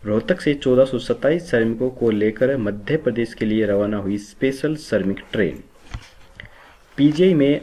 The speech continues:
आए बगैर ही फोन पर ही मरीजों को बताया जा रहा है इलाज का तरीका। सलाह के लिए WhatsApp नंबर देने की, की जा रही है अपील। सोनपत के खरखोदा में एसबीआई के एटीएम में लगी भीषण आग, दो मशीनें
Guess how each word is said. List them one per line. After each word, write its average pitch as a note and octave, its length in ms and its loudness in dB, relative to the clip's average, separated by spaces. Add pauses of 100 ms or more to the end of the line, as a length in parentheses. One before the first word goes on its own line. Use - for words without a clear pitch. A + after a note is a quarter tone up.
आए A#2 160 2
बगैर A2+ 340 4
ही A#2+ 160 -2
फोन C#3 400 0
पर B2 180 -2
ही A#2+ 120 -2
मरीजों A2 380 0
को A2+ 200 -2
बताया G#2 380 0
जा G#2 200 2
रहा G2 140 0
है G#2+ 140 -4
इलाज G2+ 280 -2
का G2 140 -2
तरीका। G2+ 440 -4
सलाह C3 420 -2
के C#3 200 -2
लिए A2+ 240 0
WhatsApp G#2 500 -4
नंबर G#2 200 0
देने G2+ 320 0
की, G#2 180 -6
की B2 240 -4
जा G2+ 160 0
रही F#2 220 -4
है G#2+ 120 -6
अपील। D2+ 440 -8 (1200)
सोनपत D#3+ 500 6
के C3+ 120 4
खरखोदा B2 500 2
में A#2+ 340 2 (480)
एसबीआई C#3+ 460 2
के B2 280 0
एटीएम A2 300 0
में A2 120 2
लगी G#2 260 0
भीषण G2+ 320 -2
आग, C3+ 320 -2 (160)
दो A#2+ 280 2
मशीनें C#3+ 560 0